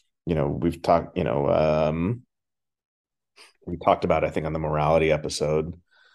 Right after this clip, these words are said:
there's this scale from, like, uh, impermissible, permissible, obligated, or required in terms of, like, what you should do morally. Um, and I think, you know, you've made the argument before that,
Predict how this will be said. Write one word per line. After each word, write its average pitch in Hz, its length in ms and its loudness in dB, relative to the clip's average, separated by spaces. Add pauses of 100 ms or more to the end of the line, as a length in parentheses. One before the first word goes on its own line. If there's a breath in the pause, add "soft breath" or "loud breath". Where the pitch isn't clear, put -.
(260 soft breath)
there's 73 240 -4
this - 160 0
scale 76 360 4
from, 76 220 -4
like, 73 340 -2
uh, 71 720 2 (1300)
impermissible, 82 1200 0 (200)
permissible, 76 1120 -2 (500)
obligated, 76 600 2
or 65 80 -2
required 73 580 2
in 73 120 0
terms 73 220 -6
of, 69 120 -6
like, 60 200 -2
what 76 140 2
you - 60 -6
should 71 220 -8
do 69 420 -4
morally. 76 760 0 (480 loud breath)
Um, 76 720 0
and 73 100 -2
I 64 60 -4
think, - 340 -6
you 80 100 -4
know, 65 100 -4
you've 78 260 -4
made 73 160 -2
the 71 100 -2
argument 76 300 -4
before 71 420 -4
that, 69 180 -2